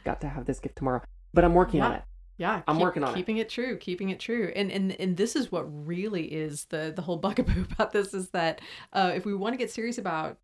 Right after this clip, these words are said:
Speaker 2: gender theology, we have to get serious about poverty. If we're gonna get serious about poverty, we have to get serious about consumer ethics. And
Speaker 1: Oh my
Speaker 2: that
Speaker 1: God.
Speaker 2: is a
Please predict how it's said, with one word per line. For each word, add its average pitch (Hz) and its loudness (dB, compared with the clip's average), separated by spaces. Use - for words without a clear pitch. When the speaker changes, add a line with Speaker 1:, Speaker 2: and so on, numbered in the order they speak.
Speaker 2:
gender 226 0
theology, 156 -4
we 175 -6
have 180 0
to - -12
get 208 0
serious 196 -4
about 165 -4
poverty. 226 -4
If 156 -4
we're 175 -6
gonna 185 -4
get 214 -4
serious 170 -8
about 139 -8
poverty, 214 -6
we 156 -8
have 151 -16
to 175 -18
get 196 -6
serious 185 -6
about 175 -4
consumer 208 -6
ethics. - -12
And 156 -4
Speaker 1:
Oh 185 2
my 185 -2
Speaker 2:
that 196 4
Speaker 1:
God. - -2
Speaker 2:
is 165 -4
a 147 -4